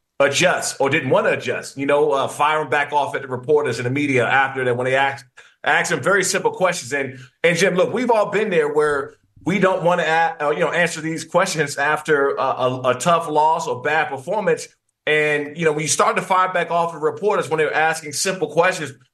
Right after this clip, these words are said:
by the way, the questions that we all have when we watch the games, and then you fire back off at them in a negative way and tell them not to answer, that's where my issues came in from. So you expect when you have a, a defensive guru or someone that's a defensive coach bringing in, that that's gonna be the strong suit of your team,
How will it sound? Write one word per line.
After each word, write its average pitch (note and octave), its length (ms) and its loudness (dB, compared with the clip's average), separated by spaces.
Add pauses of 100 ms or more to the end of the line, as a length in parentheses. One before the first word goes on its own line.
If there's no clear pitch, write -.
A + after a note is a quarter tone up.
(100)
by F#3+ 140 4
the F#3+ 100 -2
way, E3+ 500 0 (220)
the C#3+ 160 -2
questions F3+ 380 0
that D#3 160 2
we D#3+ 140 0
all F3+ 180 2
have E3 340 0
when D3 100 -6
we D3 60 -4
watch D3+ 260 0
the C#3 60 -10
games, E3 540 -2
and C#3 200 -2
then D3+ 120 0
you D3+ 100 0
fire D3 380 2
back D#3 240 0
off D#3 260 0
at C#3+ 360 0
them D#3 140 2
in C#3+ 100 -2
a C3+ 40 -2
negative D3 300 0
way D#3+ 140 2
and D3 80 -2
tell E3 140 -4
them D3 100 -4
not C#3 160 -2
to C3+ 60 -2
answer, F#3 460 -2 (460)
that's A#3 280 2
where F#3+ 220 2
my D#3+ 220 0
issues D3+ 320 -4
came C#3 300 0
in C3 100 0
from. B2+ 260 -2
So D3 240 0
you A3 120 2
expect - 520 -2 (440)
when C#3+ 160 -6
you D3 120 -2
have F3 300 0
a, F3+ 340 -2
a C#3 200 0
defensive G3+ 500 -2
guru E3 360 2
or D3 60 2
someone E3+ 300 0
that's D3 160 -2
a C#3+ 40 -8
defensive D#3 380 -6
coach D#3 240 2
bringing D3 220 0
in, G3 200 0
that C#3 220 -2
that's F#3 240 2
gonna F#3 160 -2
be D#3 120 -4
the C#3+ 80 0
strong F#3+ 420 2
suit D#3 340 -6
of D3+ 160 0
your D3+ 160 2
team, F#3 460 -4